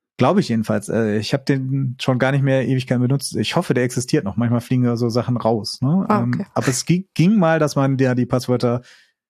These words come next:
Speaker 1: über einen Firefox-Dienst, äh, synchronisiert hat. Und die werden auch irgendwie Amazon
Speaker 2: Mhm.
Speaker 1: oder Google Cloud oder so benutzt haben, um irgendwie ein File-Storage.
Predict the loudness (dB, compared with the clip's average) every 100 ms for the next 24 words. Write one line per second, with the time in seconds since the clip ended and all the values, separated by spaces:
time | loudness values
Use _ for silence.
0 | _ 0 2 2 2 0 0 -4 -2 -2
1 | 0 -2 -4 -2 0 0 -2 0 0 0
2 | -2 -4 -4 -6 -8 -16 -6 0 0 0
3 | -2 -2 -2 -2 -2 -2 -2 -4 0 0
4 | 0 -2 -2 -4 -4 -4 -2 -2 -2 -4
5 | -2 -4 -4 -6 -6 -4 -2 0 -4 -6
6 | _ -18 -6 -4 -2 -2 -2 -2 0 -2
7 | -2 -2 -2